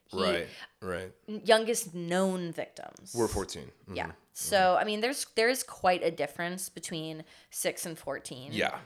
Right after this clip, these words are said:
Speaker 1: Like, and, uh, co-, I guess common wisdom suggests that peop-, depraved people have, like, a,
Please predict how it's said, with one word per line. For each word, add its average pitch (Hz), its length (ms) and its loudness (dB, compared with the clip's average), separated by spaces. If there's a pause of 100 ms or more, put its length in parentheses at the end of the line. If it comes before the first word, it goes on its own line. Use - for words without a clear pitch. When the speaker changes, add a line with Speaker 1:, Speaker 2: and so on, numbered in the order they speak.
(180)
Speaker 1:
Like, 160 300 2 (180)
and, 202 280 0 (180)
uh, - 240 -18
co-, - 260 -10
I 202 100 6
guess 226 200 4
common 190 540 -2
wisdom 240 640 -2 (220)
suggests 214 800 0
that 156 320 4 (640)
peop-, - 300 -10 (420)
depraved 190 560 2
people 190 300 0
have, 170 380 4
like, 156 240 0
a, 101 340 -2